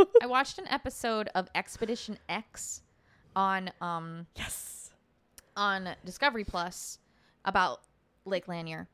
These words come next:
Speaker 2: And this is Joshua Gaines, Phil Torres, who is a, uh, field biologist, and, uh, Jessica Chabot, who is a paranormal researcher.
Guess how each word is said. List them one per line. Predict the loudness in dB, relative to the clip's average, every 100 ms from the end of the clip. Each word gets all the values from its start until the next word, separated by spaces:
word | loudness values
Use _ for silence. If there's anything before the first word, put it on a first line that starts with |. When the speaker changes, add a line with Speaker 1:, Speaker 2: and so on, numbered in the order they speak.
| _ -6
Speaker 2:
And | -2 0
this | 2 2
is | 2
Joshua | 6 6 4 0
Gaines, | 2 2 2 0 -4
Phil | -2 0
Torres, | 2 2 4 4 0 -4
who | -6
is | -4 -4 -4
a, | -4 -2 -2 -4
uh, | -4 -4 -4
field | -2 0 4
biologist, | 4 4 2 -2 -4 -6 -4
and, | -2 0 -4 -12 _ -20 -20 _ 0
uh, | 0
Jessica | 2 0 0 -2 -2
Chabot, | 2 4 6 4 2 -6
who | -4 -2
is | -4 -6 -8 -8
a | -6 -6 -8 -10 -14 _ -20 _ -6
paranormal | 0 0 0 0 -2
researcher. | -4 -6 -8 -4 -4